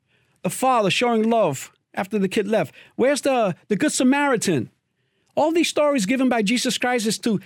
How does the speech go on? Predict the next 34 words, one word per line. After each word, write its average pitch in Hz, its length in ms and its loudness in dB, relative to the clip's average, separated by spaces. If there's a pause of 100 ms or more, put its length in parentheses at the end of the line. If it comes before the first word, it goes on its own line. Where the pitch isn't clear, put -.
instill 339 500 0
in 277 100 4
us 151 400 -4 (320)
love 247 320 2
for 240 140 0
our 202 140 2
fellow 190 320 0
man. 127 400 0 (1120)
I 196 140 -4
didn't 302 140 0
see 381 260 0
it. - 180 -2 (760)
But - 80 -4
they 247 100 -4
think 311 180 0
because, 254 260 0 (240)
they, - 140 -6
you 330 80 -4
know, - 200 -6
just 262 160 -2
because 285 180 0
they 262 80 -2
go 240 140 0
from 214 200 0
door 233 200 2
to 220 80 2
door, 208 400 2 (640)
that 156 160 -4
that's 190 240 -2
love. 156 440 0 (1700)
Excuse 180 420 0
me, 131 120 2
it's 113 140 -4
not. 139 320 0